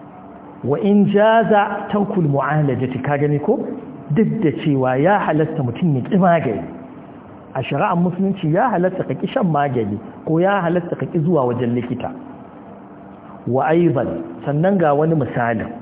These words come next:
"fa wajhul mar'ati awratun fin nazri". Al'auran mace, kai, fuskar mace al'aura ce a kalle ta. Ko? Eh. "Wala, wa yajuzu laha kashfuha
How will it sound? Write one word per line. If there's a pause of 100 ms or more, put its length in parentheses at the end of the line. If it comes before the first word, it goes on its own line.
(320)
"fa
wajhul
mar'ati
awratun
fin
nazri". (920)
Al'auran
mace, (540)
kai,
fuskar
mace
al'aura (100)
ce (120)
a
kalle
ta. (1200)
Ko? (720)
Eh. (1300)
"Wala,
wa
yajuzu
laha
kashfuha